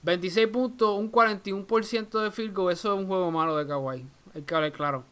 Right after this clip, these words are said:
Eh, el robot Kawhi hace mucho mejor que eso, mucho más eficiente. El sistema operativo de Kawhi es mucho más eficiente que, que, que los otros. ¿Tú me entiendes? Él no, él no es,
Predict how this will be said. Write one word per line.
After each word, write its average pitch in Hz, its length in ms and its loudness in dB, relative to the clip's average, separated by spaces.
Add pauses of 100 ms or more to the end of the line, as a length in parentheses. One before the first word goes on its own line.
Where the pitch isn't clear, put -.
(760)
Eh, 147 840 -4
el 147 160 0
robot 165 320 2
Kawhi 196 560 4
hace 175 260 0
mucho 175 300 -6
mejor 165 280 -4
que 151 180 -2
eso, 147 140 -6
mucho 175 280 -4
más 165 200 2
eficiente. 143 640 -6
El 127 80 -8
sistema 170 400 0
operativo 226 560 2
de 214 100 -2
Kawhi 208 440 2
es 185 60 -2
mucho 185 360 -6
más 185 200 0
eficiente 185 560 -8
que, 139 220 -8 (840)
que, 139 920 -2
que 151 140 -2
los 143 120 2
otros. 143 400 -2 (220)
¿Tú 139 80 -12
me 151 80 -4
entiendes? 151 520 -2
Él 147 80 -4
no, 160 380 -2 (640)
él 156 220 -4
no 180 180 2
es, 175 1080 0